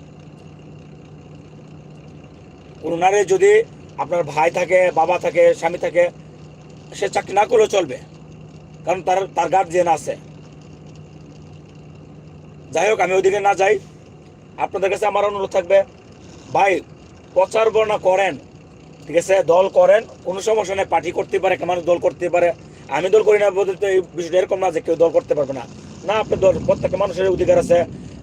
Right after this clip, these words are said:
পছন্দের প্রার্থীকে দেখার, পছন্দের প্রার্থীর নির্বাচনে প্রচারণা করার। কিন্তু ভাই দেখেন, একটা কথা বলি, যারা মুসলমান আছেন, যারা অন্য ধর্মের আছেন, সকলেই তো কারো না কারো ধর্ম তো একটা না একটা ধর্ম তো পালন করেন আপনারা।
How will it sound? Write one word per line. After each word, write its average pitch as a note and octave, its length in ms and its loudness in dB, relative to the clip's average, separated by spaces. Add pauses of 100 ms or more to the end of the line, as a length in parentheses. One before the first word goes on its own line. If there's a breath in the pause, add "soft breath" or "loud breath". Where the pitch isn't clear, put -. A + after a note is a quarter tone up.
(180)
পছন্দের E3 360 -2
প্রার্থীকে F3 440 -6
দেখার, D#3+ 320 0 (120)
পছন্দের D3+ 340 -8
প্রার্থীর D#3+ 420 -6 (480)
নির্বাচনে E3 360 -2
প্রচারণা F3 380 -2
করার। C#3+ 240 -2 (440)
কিন্তু F3+ 160 -4
ভাই F#3 220 0
দেখেন, F#3+ 260 0
একটা F3+ 180 -4
কথা F#3+ 140 0
বলি, F3+ 340 0 (880)
যারা D#3+ 160 0
মুসলমান F#3 420 -2
আছেন, F3+ 280 0 (480)
যারা D3+ 160 0
অন্য F#3 260 0
ধর্মের E3+ 300 2
আছেন, F#3 240 0 (560)
সকলেই A3 360 4
তো G#3+ 100 4 (220)
কারো F3+ 160 0
না G3 100 0
কারো F#3+ 140 0
ধর্ম F3 260 0
তো G3+ 100 -2
একটা F3+ 220 -8
না G3 80 -2
একটা F#3 160 -4
ধর্ম E3+ 220 0
তো E3+ 120 -2
পালন G3 260 -2
করেন D#3+ 260 0
আপনারা। C#3+ 300 -4